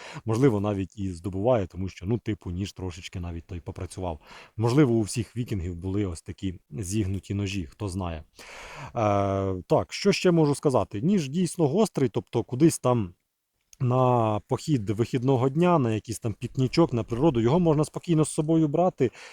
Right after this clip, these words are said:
І, в принципі, базові якісь там роботи він буде виконувати, і багаття підготувати без проблем, і по продуктам попрацювати з ножем без проблем. Е, при цьому він естетично дуже класний, приємні матеріали і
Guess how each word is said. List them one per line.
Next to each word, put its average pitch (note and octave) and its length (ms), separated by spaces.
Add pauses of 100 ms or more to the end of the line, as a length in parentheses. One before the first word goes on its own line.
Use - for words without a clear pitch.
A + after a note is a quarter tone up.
(160)
І, C3+ 520
в A2+ 40
принципі, B2 440
базові G#2+ 500
якісь G#2 280
там A2 140
роботи A#2 400
він G#2+ 140
буде G#2 160
виконувати, C#3 760
і G2+ 520 (200)
багаття A2+ 480
підготувати A#2 640
без A2+ 160
проблем, E3 420 (320)
і A2+ 80
по B2 120
продуктам B2 440
попрацювати A2+ 600
з F#2+ 60
ножем A2+ 300
без A2 120
проблем. E3 440 (400)
Е, G#2 100
при - 140
цьому D#3+ 280
він C#3 240
естетично C3+ 540
дуже A#2 280
класний, B2+ 880
приємні A#2 500
матеріали B2 920
і F#2+ 400